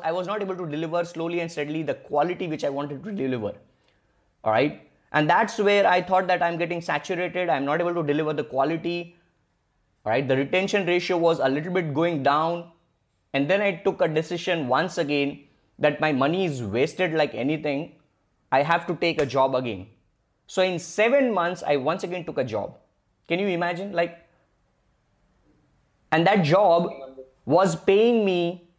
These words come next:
five X times less than what I used to earn as a freelancer all alone. But still I took a job. Why? Because my situation is something like wherein I don't have to just feed myself with my money.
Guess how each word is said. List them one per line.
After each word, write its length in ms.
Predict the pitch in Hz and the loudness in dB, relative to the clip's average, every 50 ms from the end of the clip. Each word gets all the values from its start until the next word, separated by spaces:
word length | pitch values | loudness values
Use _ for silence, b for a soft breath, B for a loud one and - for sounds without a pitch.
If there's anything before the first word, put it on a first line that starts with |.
| _ _ _ _ | _ _ _ _
five 320 | _ - - 160 175 196 190 | _ 0 2 4 4 4 4
X 320 | 220 208 214 - - - | 2 2 0 -4 -14 -10
times 500 | - - 190 180 180 180 190 175 170 - - | -4 0 0 0 0 0 -4 -4 -6 -10 -10
less 560 | - 117 117 127 143 175 214 240 233 - - - _ - | -8 -6 -2 0 2 2 2 2 0 -6 -16 -16 _ -4
than 220 | 139 160 160 156 | -2 -2 0 2
what 160 | 151 160 170 | 2 2 2
I 40 | 170 | 2
used 300 | 165 165 160 165 160 - | 2 2 0 -2 -2 -2
to 120 | - 165 - - | -2 -2 0 2
earn 280 | 143 151 151 156 160 156 - _ - | 2 2 2 0 -4 -8 -10 _ -2
as 160 | 123 127 127 | -2 0 0
a 80 | 139 | -2
freelancer 640 | 127 131 151 156 160 147 139 135 139 - - 147 - - | -4 -2 -4 -2 0 0 -2 -2 -2 -4 -4 -4 -2 2
all 220 | 117 123 120 107 | 2 2 2 2
alone. 260 | 107 110 104 101 92 92 _ _ _ _ _ _ _ _ _ _ _ _ - _ - | -2 -4 -4 -6 -8 -12 _ _ _ _ _ _ _ _ _ _ _ _ -20 _ -4
But 200 | - 147 143 - | -2 -2 -2 -4
still 240 | - - 214 233 233 | -6 -4 -2 0 0
I 60 | 208 | 0
took 180 | 165 - 160 | -2 -2 -2
a 80 | - - | -2 -2
job. 340 | 120 110 123 98 92 - - _ _ _ _ _ _ _ _ _ _ _ _ _ _ _ _ _ _ _ _ _ _ _ _ - | -2 -2 -4 -6 -6 -8 -12 _ _ _ _ _ _ _ _ _ _ _ _ _ _ _ _ _ _ _ _ _ _ _ _ 0
Why? 220 | 120 170 233 - | 2 4 4 4
Because 340 | 254 - - 269 277 262 - - - - | 4 4 4 4 2 2 0 -8 -10 -10
my 440 | 131 123 110 110 113 139 185 262 | -8 -6 -4 -2 0 2 2 2
situation 680 | 294 277 - 269 220 - 214 208 190 180 - 208 208 220 | 2 2 0 -2 0 2 2 2 2 2 2 0 0 0
is 160 | 233 233 233 | 0 -2 0
something 360 | - 196 202 214 208 262 254 | -2 -2 -2 0 0 0 0
like 260 | 220 196 196 214 208 196 | 2 2 0 0 0 -2
wherein 260 | 180 196 214 226 220 - | -2 0 0 -2 -2 -2
I 160 | 143 151 180 | 0 0 2
don't 180 | 220 247 262 247 | 2 2 0 0
have 220 | 226 233 214 233 | -2 -4 -4 -4
to 80 | - 180 | -6 -4
just 320 | 175 202 214 208 - 170 | -2 -2 -2 -4 -4 -18
feed 400 | - - - 208 208 220 202 180 | -16 -10 -4 -4 -2 -2 -2 -2
myself 680 | 156 123 110 113 123 139 - - - 202 208 220 208 | -2 -2 -2 -2 -4 -6 -6 -2 0 2 2 2 0
with 220 | - 165 180 170 170 | -2 -4 -4 -4 -2
my 160 | 170 160 147 | -2 0 0
money. 380 | 131 110 104 101 92 - - | 0 0 -2 -4 -6 -8 -14